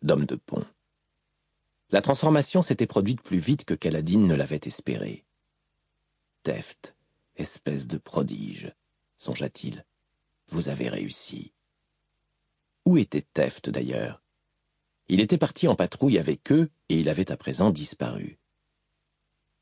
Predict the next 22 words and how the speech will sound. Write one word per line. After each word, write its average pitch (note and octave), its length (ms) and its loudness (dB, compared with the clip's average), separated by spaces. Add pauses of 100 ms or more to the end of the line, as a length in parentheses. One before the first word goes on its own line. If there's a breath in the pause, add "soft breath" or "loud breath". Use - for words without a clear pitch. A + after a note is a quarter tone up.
(680)
Kaladin G#2 440 6
jeta F2 300 4
un F#2+ 120 6
coup E2+ 160 0
d'œil G2+ 240 6
par-dessus D2+ 440 -2
son C#2 200 -4
épaule C#3 460 4
sans - 200 0
le B2 120 6
trouver F#2 260 2
nulle D2+ 180 4
part. A#1 440 -4 (920)
Peut-être - 400 0
était-il - 340 -8
allé D2 200 -4
voir D2+ 240 -4
les C#2 180 -6
autres D2+ 260 -6
équipes C#2+ 280 -6
de D#2 80 -2
pont. - 300 -6